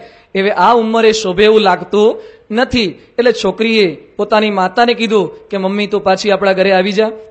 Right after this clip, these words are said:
એની મમ્મી બરાબર રિસાઈને ગયા હતા, કોઈ રીતે માનવા તૈયાર નહોતા.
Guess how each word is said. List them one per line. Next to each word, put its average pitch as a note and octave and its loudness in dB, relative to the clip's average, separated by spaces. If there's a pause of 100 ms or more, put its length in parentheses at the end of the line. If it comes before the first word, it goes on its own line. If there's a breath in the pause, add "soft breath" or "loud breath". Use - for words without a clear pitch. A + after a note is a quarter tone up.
(100)
એની C4 0
મમ્મી B3 0
બરાબર A3+ 4
રિસાઈને G#3+ 0
ગયા G#3+ 2
હતા, G#3 2
કોઈ G#3 -2
રીતે G#3+ -4
માનવા G3 0
તૈયાર G3+ 2
નહોતા. A3 -2